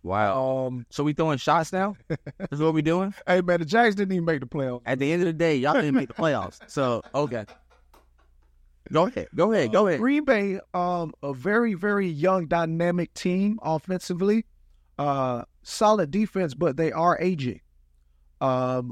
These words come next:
Speaker 2: the situation with their star cornerback, Jaire Alexander, is weird, to say the least. Um, he got injured. He was banged up. He got suspended.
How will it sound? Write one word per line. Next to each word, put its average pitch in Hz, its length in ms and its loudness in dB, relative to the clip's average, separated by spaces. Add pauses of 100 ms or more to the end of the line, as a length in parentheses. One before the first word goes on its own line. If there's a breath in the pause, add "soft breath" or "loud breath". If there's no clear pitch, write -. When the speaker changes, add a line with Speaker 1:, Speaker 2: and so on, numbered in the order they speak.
(120)
Speaker 2:
the 143 800 -2
situation 180 840 0
with 131 180 -4
their 175 200 2
star 151 280 0
cornerback, 143 580 -2
Jaire 151 460 2
Alexander, 139 640 0
is 117 180 -2
weird, 98 600 -4 (140)
to 131 120 0
say 117 200 0
the 110 120 2
least. 104 360 -4 (140)
Um, 113 560 -2 (960)
he 139 240 -4
got 131 260 0
injured. 240 500 4
He 170 80 2
was 120 140 -4
banged 208 360 2
up. 214 320 2
He 135 80 -2
got 123 180 -2
suspended. 220 840 2